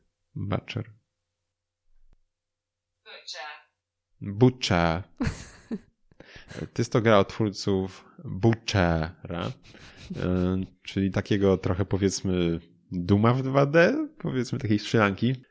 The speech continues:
Speaker 1: e, bardzo krwawej. No i właśnie, mm, Carrion ma,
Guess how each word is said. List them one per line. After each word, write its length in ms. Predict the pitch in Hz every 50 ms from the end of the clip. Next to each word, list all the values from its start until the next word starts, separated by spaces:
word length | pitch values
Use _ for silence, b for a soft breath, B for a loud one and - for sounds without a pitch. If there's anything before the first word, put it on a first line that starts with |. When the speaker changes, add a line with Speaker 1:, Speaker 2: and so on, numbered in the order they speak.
| _ _ -
Speaker 1:
e, 720 | - 98 95 95 95 95 95 95 92 92 82 - 80 85
bardzo 320 | 90 87 92 92 87 87 -
krwawej. 480 | - - - - 90 85 90 95 107
No 80 | 107 110
i 60 | 107
właśnie, 320 | 107 104 92 - - 95 90 90
mm, 560 | - - - 95 92 92 92 92 92 90 98 - _ -
Carrion 300 | - 110 107 101 101 95
ma, 400 | 95 92 90 90 90 92 90 -